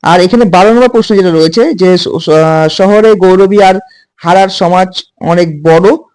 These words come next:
সমুদ্রের মতো গৌরবী আর হারার সমাজের পরিচয় দাও, শহরে তা সমুদ্রের মতো কেন,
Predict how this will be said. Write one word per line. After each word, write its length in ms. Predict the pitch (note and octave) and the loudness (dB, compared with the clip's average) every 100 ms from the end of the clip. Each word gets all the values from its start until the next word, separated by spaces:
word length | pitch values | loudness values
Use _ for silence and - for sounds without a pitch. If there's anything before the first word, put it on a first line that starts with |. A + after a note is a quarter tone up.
| _ | _
সমুদ্রের 640 | _ - G3 G3+ F#3 G#3 G3+ | _ -6 -2 -2 -2 0 2
মতো 280 | F3 F3 A3 | 0 0 -2
গৌরবী 360 | F#3 F#3 F#3 | 0 2 2
আর 100 | F#3 | 2
হারার 300 | F3 D#3+ E3+ | 2 0 0
সমাজের 320 | E3+ D#3+ D#3+ D#3+ | 0 -2 -2 -2
পরিচয় 280 | D#3 D#3+ F#3 | -4 -2 0
দাও, 200 | A3 E4 - _ _ | 0 0 -6 _ _
শহরে 500 | - - F#3 G3+ A3+ | -8 -2 0 2 2
তা 300 | A3+ F#3 G#3+ | 0 -2 -2
সমুদ্রের 600 | D4+ - F3 E3+ E3+ G3+ | -4 -6 -4 -4 -2 -2
মতো 360 | G#3 D3+ D3 - | 0 -4 -2 -4
কেন, 400 | - - F#3 C3 | -2 -4 -2 -4